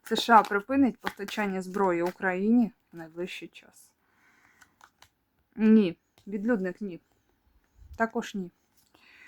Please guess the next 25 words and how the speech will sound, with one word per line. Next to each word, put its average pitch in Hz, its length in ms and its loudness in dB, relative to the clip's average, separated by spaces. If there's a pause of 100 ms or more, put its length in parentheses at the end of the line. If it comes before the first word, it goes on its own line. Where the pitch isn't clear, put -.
(600)
Я 277 80 0
б 277 60 -4
сказала 277 460 6
ні. 196 320 2 (460)
Тому 226 260 -2
що 214 560 -2 (480)
новини — 277 520 6
це 320 160 0
новини. 185 720 2
Фільтруйте. 220 640 0
Будь 185 160 -4
ласка, 269 320 6
мозок 196 380 -4
вмикайте, 254 480 -2
ви 185 160 -14 (140)
перестаєте 220 520 -2
думати. 160 460 -6
Мене 196 180 -6
це 214 120 -16
дратує. 202 420 -10 (1500)
Е, 196 140 -6
знаєте, 311 420 2
буде 262 360 2
якась 233 460 2
зупинка 226 800 0